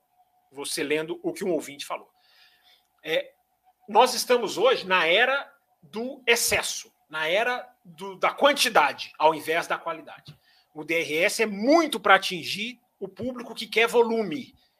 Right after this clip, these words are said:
que quer simplesmente dizer, "Trocaram posições." Eu já disse, não sei se foi aqui, não me lembro se foi aqui, que o simbolismo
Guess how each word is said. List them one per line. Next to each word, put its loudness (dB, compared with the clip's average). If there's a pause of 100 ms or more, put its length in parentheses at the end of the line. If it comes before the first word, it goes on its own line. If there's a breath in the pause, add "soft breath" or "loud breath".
(240)
que -10
quer 4
simplesmente -4
dizer, -6
"Trocaram 2
posições." -4 (320 loud breath)
Eu 0
já 2
disse, -4 (680)
não -8
sei 0
se -6
foi -2
aqui, -10 (220)
não -4
me -6
lembro -4
se -8
foi -6
aqui, -16 (960 soft breath)
que -6 (440)
o -2
simbolismo 4